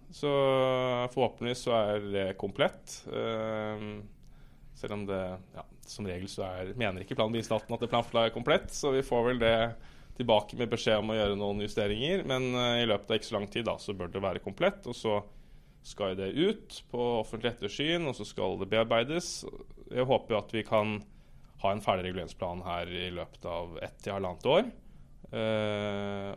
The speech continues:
og da er det jo egentlig, eh, ja, forberedelser da, eh, før vi kan begynne å selge og bygge leiligheter. Og det blir,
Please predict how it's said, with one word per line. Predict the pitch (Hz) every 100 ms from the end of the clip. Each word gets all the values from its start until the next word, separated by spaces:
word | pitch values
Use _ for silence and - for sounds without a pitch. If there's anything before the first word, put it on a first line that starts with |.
| 107
og | 107
da | 143 180 165
er | 101
det | 104
jo | 104
egentlig, | 92 90 98 92 92 90 90 - - - 113
eh, | - - -
ja, | 85
forberedelser | - 127 127 127 117 - 196
da, | 202 - -
eh, | 135 131
før | - 117
vi | -
kan | 113
begynne | 95 87
å | 85 85 - - - -
selge | - 104 82
og | 85
bygge | 87 80 78
leiligheter. | 73 - - -
Og | -
det | 113 110
blir, | 113 113 113